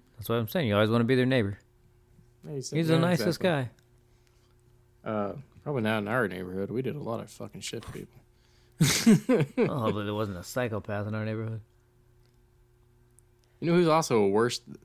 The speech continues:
Speaker 2: movie psychic? Bugs Bunny to Michael Jordan.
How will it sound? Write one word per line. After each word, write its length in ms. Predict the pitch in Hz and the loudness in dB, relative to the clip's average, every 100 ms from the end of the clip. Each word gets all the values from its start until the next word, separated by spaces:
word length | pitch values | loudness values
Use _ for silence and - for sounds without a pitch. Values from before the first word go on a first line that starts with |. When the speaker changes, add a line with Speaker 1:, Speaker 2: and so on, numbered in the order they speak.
| - | -12
Speaker 2:
movie 360 | 113 117 117 | -2 0 0
psychic? 480 | 110 117 113 117 - _ _ _ _ _ _ _ _ | -2 -2 -4 -8 -12 _ _ _ _ _ _ _ _
Bugs 220 | 151 147 | -2 -2
Bunny 360 | - 98 95 - _ _ _ _ _ _ _ _ _ _ - | -4 -6 -6 -14 _ _ _ _ _ _ _ _ _ _ -8
to 100 | 113 | -2
Michael 240 | 120 131 | -2 -2
Jordan. 320 | 101 92 - | -6 -8 -14